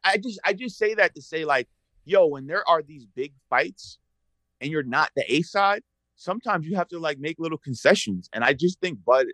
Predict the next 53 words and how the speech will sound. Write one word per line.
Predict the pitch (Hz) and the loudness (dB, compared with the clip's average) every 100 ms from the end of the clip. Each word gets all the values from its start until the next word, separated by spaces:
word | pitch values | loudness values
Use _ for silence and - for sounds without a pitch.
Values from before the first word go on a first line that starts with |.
| 113 | -10
and | 117 | -14
his | 117 | -20
team | - 131 139 117 104 113 | -14 -6 -4 -4 -4 -4
have | 113 | 2
their | 117 | 2
heads | 117 127 123 | 6 4 4
so | 120 113 | 2 2
far | 123 120 | 2 2
up | - | 2
their | 104 | 2
asses, | 117 143 - 98 - - _ _ _ _ | 2 -2 -6 _ -20 -20 _ _ _ _
they | 113 | 0
don't | 139 156 | 2 2
wanna | 156 151 | -2 -4
make | 123 139 - | -2 -2 -2
any | 127 123 | -6 -6
concessions. | 117 107 120 - - - - - - _ - | -8 0 2 2 -2 -12 -16 -20 -20 _ 0
And, | 123 123 - | 4 2 2
and | 131 131 | 2 4
they | 135 | 6
all, | 143 175 - | 6 6 0
because | 143 - 165 160 | -12 -4 -4 -4
of | 127 | -8
this, | 123 117 190 _ _ _ _ - | -10 -12 _ _ _ _ _ -16
this | 110 104 | -10 -2
new | 139 | 0
ble-, | 131 107 135 - | 4 6 6 6
B | 131 | 8
L | 135 | 8
K | 135 143 | 6 2
Prime | - 139 165 143 | 2 0 0 -2
thing | 107 | -8
that | 104 - | -8 -2
popped | 117 - | 0 0
up | 135 | 2
out | 135 | 2
of | 147 | 0
nowhere | 175 170 120 120 | -2 -2 -2 -4
at | - | -6
the | |
most | 120 127 | -14 -14
convenient | _ _ 135 143 139 | _ _ -20 -18 0
time | 143 131 | 2 2
of | 104 | 4
Bud's | 127 - | 2 2
career, | - 165 110 104 - _ _ _ _ | 0 2 4 2 -6 _ _ _ _
they | 113 | -2
don't | 143 180 | -2 -2
have | 143 180 190 | -6 -6 -6
to | - | -4
make | 120 101 92 | -2 -2 -6
any | 98 | -10
concessions. | - 87 95 92 - - - _ | -12 -10 -8 -8 -12 -20 -20 _